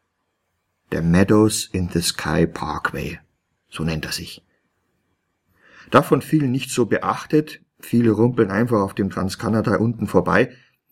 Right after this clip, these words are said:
ist es der Tipp, schon fast ein Muss, hier hochzufahren. Oben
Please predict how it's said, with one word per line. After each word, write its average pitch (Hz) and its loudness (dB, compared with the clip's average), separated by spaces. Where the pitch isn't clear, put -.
ist - -2
es 104 -2
der 113 6
Tipp, - -4
schon 107 -2
fast - -2
ein 87 -2
Muss, 107 -2
hier 101 -2
hochzufahren. - -8
Oben 120 4